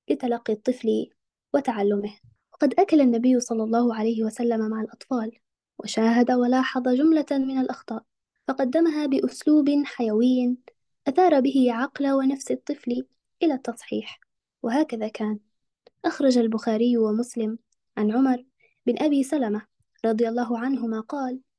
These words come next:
"كنت غلاما في حجر النبي صلى الله عليه وسلم، فكانت يدي تطيش في الصحفة، فقال لي رسول الله صلى الله عليه وسلم:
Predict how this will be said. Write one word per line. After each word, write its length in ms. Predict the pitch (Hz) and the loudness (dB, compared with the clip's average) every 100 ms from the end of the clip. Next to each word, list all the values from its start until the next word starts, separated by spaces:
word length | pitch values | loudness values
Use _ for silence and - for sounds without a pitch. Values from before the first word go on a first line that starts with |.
| _ _ - | _ _ -2
"كنت 180 | 370 | 2
غلاما 540 | 294 269 269 302 277 269 | 2 4 4 2 2 2
في 140 | 247 | 0
حجر 300 | 240 269 247 | -2 -2 0
النبي 460 | 233 220 214 233 220 | 0 0 0 0 0
صلى 240 | 226 214 | -2 -4
الله 380 | 208 220 214 208 | -2 -4 -4 -6
عليه 280 | 214 226 208 | -4 -4 -4
وسلم، 380 | 208 - 220 - _ _ - - | -8 -6 -8 -10 _ _ -20 -8
فكانت 440 | 262 320 330 302 | -2 2 2 0
يدي 460 | 254 247 269 262 247 | 0 0 2 2 0
تطيش 520 | 240 - 285 262 - | -8 -4 -2 -2 -6
في 120 | 220 | -6
الصحفة، 560 | 220 - 269 - - - _ _ _ _ | -6 -4 -8 -8 -14 -14 _ _ _ _
فقال 280 | 226 - 311 254 | -2 2 2 4
لي 120 | 254 | 2
رسول 320 | 226 214 247 | 2 0 -2
الله 300 | 214 226 220 | -2 -4 -4
صلى 240 | 202 220 208 | -6 -8 -6
الله 340 | 208 220 214 | -4 -6 -6
عليه 240 | 214 220 214 | -4 -2 -4
وسلم: 480 | 214 233 220 214 | -2 0 0 0